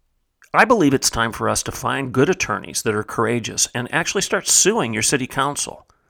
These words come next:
Start suing the local community for not enforcing the laws that are on the books. Start suing them for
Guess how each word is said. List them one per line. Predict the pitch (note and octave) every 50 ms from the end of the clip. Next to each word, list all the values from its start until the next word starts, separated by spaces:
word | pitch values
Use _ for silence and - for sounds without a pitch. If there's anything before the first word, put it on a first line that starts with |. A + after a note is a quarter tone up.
| _ _ _ _ _ _ _ _ _ _ _ _ _ _ _ _ _ _ _ _ _
Start | - - - G#3 G3+ -
suing | - - - - A3+ A#3 A3 C3 G#2 G2+ G2 - _ _ _ _ _ _ -
the | D#3 D3
local | C#3+ D3 D#3+ - C#3 B2+
community | - - C#3+ F#3+ A3+ G3+ D3 C3 C3
for | - - D3+
not | C#3+ D3+ F3+ G#3 A3+
enforcing | A#3+ G3+ - - - F#3+ A3 G#3 - D3+ B2
the | - C3+
laws | C3+ D3+ F3+ F#3+ E3+ D#3
that | - D3 C#3
are | C#3+ C#3
on | D3 D3 C#3+
the | C#3
books. | - G#3 A3+ G3+ C3+ - - - - - _ _ _ _ _ _ _ _
Start | - - A3+ A#3 A3
suing | - - - G3+ A#3+ B3 G#3+ E3
them | C3 C3 B2+ A#2+
for | - - C#3+ C3+ B2+ B2 -